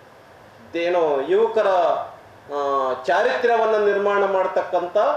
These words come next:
ಒಂದು ದೇಶಭಕ್ತ ಸಂಘಟನೆ ಆರ್ ಎಸ್ ಎಸ್ ಬಗ್ಗೆ ಹಗುರವಾಗಿ ಮಾತನಾಡ್ತಕ್ಕಂಥದ್ದು ಸರಿಯಲ್ಲ. ಇವತ್ತು ಆರ್ ಎಸ್ ಎಸ್ಗೆ ಒಂದು ನೂರು ವರ್ಷ ಆಗಿದೆ, ಒಂದು ನೂರು ವರ್ಷ ಆಗಿದೆ.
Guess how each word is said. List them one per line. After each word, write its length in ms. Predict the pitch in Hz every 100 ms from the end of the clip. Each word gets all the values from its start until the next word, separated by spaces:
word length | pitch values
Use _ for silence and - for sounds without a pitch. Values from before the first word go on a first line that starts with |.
| - 147
ಒಂದು 300 | 175 160 139
ದೇಶಭಕ್ತ 600 | 190 254 254 202 202 -
ಸಂಘಟನೆ 640 | 202 185 185 180 180 175
ಆರ್ 260 | 123 143 196
ಎಸ್ 180 | 214 214
ಎಸ್ 240 | - 160
ಬಗ್ಗೆ 500 | 160 160 185 - - - - - - - - - -
ಹಗುರವಾಗಿ 600 | 160 220 240 233 214 214
ಮಾತನಾಡ್ತಕ್ಕಂಥದ್ದು 1120 | 202 180 175 190 180 165 165 160 160 156 202 214
ಸರಿಯಲ್ಲ. 460 | - 147 139 104 - - - - - - - - - - - - - - - -
ಇವತ್ತು 320 | 156 175 175 139
ಆರ್ 180 | 185
ಎಸ್ 180 | 214 -
ಎಸ್ಗೆ 300 | 185 - 208
ಒಂದು 280 | 208 175 160
ನೂರು 320 | 170 214 202
ವರ್ಷ 220 | 156 -
ಆಗಿದೆ, 360 | 190 139 - - - - - - - - - - - - - - - - - - - - - - - - - - - - -
ಒಂದು 280 | 151 180 165
ನೂರು 460 | 175 220 277 262 214
ವರ್ಷ 220 | 208 214
ಆಗಿದೆ. 680 | 208 196 180 151 214 -